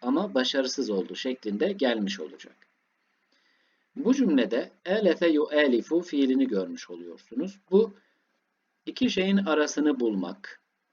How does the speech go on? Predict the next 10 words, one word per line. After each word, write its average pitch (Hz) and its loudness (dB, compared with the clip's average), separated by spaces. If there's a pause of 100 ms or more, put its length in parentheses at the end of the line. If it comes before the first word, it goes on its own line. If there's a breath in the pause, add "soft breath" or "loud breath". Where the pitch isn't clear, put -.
(100)
ahenkli 160 -2
hale 127 0
getirmek, 101 -6 (500)
uyumlu 170 2
hale 147 2
getirmek 135 -2
anlamında 98 -6
kullanılan 131 -4
bir 127 2
fiildir. 120 -4